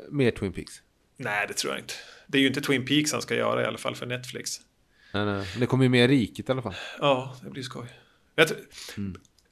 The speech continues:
Speaker 2: Lynch och Wells är ju lite lika så att de säger ju hellre, men då gör jag det inte.
Speaker 1: Nej.
Speaker 2: Om jag inte får
Speaker 1: Ja.
Speaker 2: göra det som jag vill. Eh,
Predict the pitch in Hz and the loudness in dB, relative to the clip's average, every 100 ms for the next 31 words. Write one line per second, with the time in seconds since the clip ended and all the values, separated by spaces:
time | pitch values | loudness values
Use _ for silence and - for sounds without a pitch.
0 | _ _ _ _ _ _ - 135 151 226 | _ _ _ _ _ _ -10 0 4 4
1 | 185 127 - - - 151 151 - - 127 | 4 2 0 0 2 4 4 -4 -4 8
2 | 190 147 117 - 127 135 131 127 123 123 | 10 10 8 2 2 0 -2 -2 -4 0
3 | 147 156 131 123 127 170 165 - 156 135 | 2 4 4 4 2 0 2 6 6 8
4 | 120 165 135 123 127 143 135 175 123 107 | 6 4 6 4 4 2 8 8 10 6
5 | 107 60 - - 64 - _ _ _ _ | 2 -2 -6 -4 -4 -6 _ _ _ _
6 | _ _ _ _ _ _ - 101 95 - | _ _ _ _ _ _ -2 0 0 -4
7 | _ - 147 131 123 139 147 139 123 123 | _ 0 4 4 4 0 4 8 8 6
8 | 120 127 123 123 147 117 104 - | 4 4 6 6 6 4 2 -6